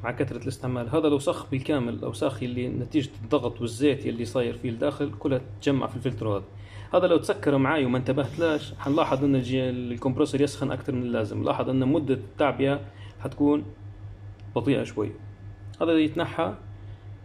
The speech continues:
ويستبدل بأي واحد تاني يجي معاه.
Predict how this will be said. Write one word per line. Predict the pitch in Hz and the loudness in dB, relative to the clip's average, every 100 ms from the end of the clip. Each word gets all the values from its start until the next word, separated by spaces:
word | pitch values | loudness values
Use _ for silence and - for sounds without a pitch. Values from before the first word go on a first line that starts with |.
| - | -2
ويستبدل | 147 135 165 139 139 143 | -2 2 0 2 2 2
بأي | - 156 156 143 | 2 4 4 4
واحد | 151 151 - 131 | 2 0 -2 -2
تاني | 147 135 131 | 2 2 2
يجي | 123 127 | 2 0
معاه. | 104 104 | 0 -4